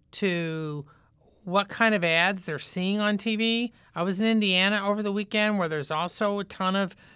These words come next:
outside group ads being spent on the Republican and Democratic Senate candidates there. And it was interesting to me, was tr-, I was trying to keep track how many were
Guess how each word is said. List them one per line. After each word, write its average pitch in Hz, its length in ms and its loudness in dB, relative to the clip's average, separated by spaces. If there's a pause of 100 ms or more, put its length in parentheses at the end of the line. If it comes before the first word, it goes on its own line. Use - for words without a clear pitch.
(160)
outside 190 460 0
group 202 260 -4
ads 185 400 2
being 190 220 -2
spent 196 440 -4
on 185 120 -2
the 180 100 -2
Republican 185 720 -2
and 175 100 -2
Democratic 180 640 -4
Senate 185 340 -4
candidates 180 460 -6
there. 165 460 -4 (680)
And 180 260 2
it 185 180 -4
was 202 280 4
interesting 202 600 0
to 170 60 -8
me, 180 220 -2
was 165 160 -6
tr-, - 140 -10 (140)
I 180 260 4
was 214 180 -2
trying 208 220 0
to 180 40 -4
keep 196 200 -8
track 214 460 0 (280)
how 208 180 2
many 226 240 4
were 196 360 0